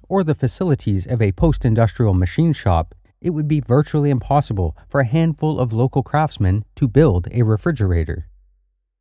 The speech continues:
If by some miracle they did succeed in building one, it would be useless to them without a reliable source of electric power. So they would have to dam a stream and build a generator. Generators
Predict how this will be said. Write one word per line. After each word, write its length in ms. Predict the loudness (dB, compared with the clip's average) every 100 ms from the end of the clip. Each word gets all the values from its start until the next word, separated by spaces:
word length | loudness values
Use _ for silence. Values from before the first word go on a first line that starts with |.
| _
If 180 | -4 0
by 140 | 2 2
some 300 | 2 2 4
miracle 440 | 4 2 0 -2
they 160 | 0 0
did 260 | 0 -2
succeed 520 | -2 -8 -6 -4 -2
in 160 | 0 0
building 420 | 2 2 2 2
one, 300 | 2 0 -4 -10 _
it 100 | -4
would 160 | -2 -2
be 100 | -2
useless 500 | -4 -6 -4 -4 -4
to 120 | -2
them 260 | 0 0 0
without 320 | 0 0 0
a 80 | -2
reliable 560 | -2 0 2 0 0 -4
source 380 | -2 -4 -4 -6
of 140 | -4
electric 420 | -2 -4 -6 -12
power. 460 | -2 0 0 -2 -8 -18 _ _ _ _ _ _ _
So 160 | -4 0
they 140 | 0
would 140 | -2
have 260 | -4 -6 -4
to 80 | -6
dam 380 | 0 2 2 0
a 60 | -6
stream 460 | -6 -2 0 0 0
and 200 | -2 2
build 320 | 2 2 -4
a 120 | -4
generator. 640 | 0 2 2 2 0 -4 -10 _ _ _ _
Generators 640 | -2 0 2 2 2 0